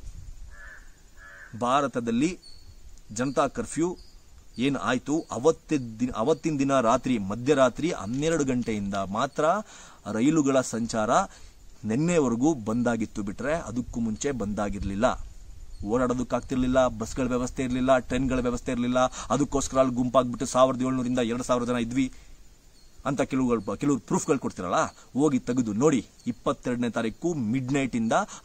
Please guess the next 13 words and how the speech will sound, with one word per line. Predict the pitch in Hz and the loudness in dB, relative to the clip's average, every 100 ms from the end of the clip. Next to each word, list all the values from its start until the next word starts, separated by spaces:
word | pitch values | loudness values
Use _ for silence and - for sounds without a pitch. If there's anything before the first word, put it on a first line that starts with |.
| 110 | 0
ರೈಲುಗಳ | 120 156 254 120 | 2 4 2 0
ಸಂಚಾರ | 113 110 104 127 | -2 -4 -2 0
ಸ್ಟಾಪ್ | 165 110 104 104 | 0 -2 -2 -2
ಆಗಿದ್ದು, | 98 90 117 120 - - - - | -4 -4 -2 -2 -4 -12 -14 0
ಹತ್ತೊಂಬತ್ತನೇ | 139 - 214 185 - - 127 | 0 4 2 2 -2 -4 -4
ತಾರೀಕಿಂದ | 113 110 104 101 143 | -2 -4 -4 0 2
ಇಪ್ಪತ್ತೆರಡನೇ | 170 143 - 220 - 127 120 | 2 0 2 0 2 -2 -2
ತಾರೀಕುವರೆಗೂ | 107 98 - 107 185 | -2 -6 -6 -4 -2
ನೀವ್ | 170 156 | 0 2
ಏನ್ | 143 240 | 6 6
ಮಾಡ್ತಾ | 175 107 101 | 6 0 -6
ಇದ್ರಿ? | 85 87 78 - - | -10 -12 -14 -16 -4
ಹೊರಡ್ಬೋದಾಗಿತ್ತಲ್ಲ, | - 240 226 127 90 - 78 67 | 4 4 4 0 -2 -6 -10 -10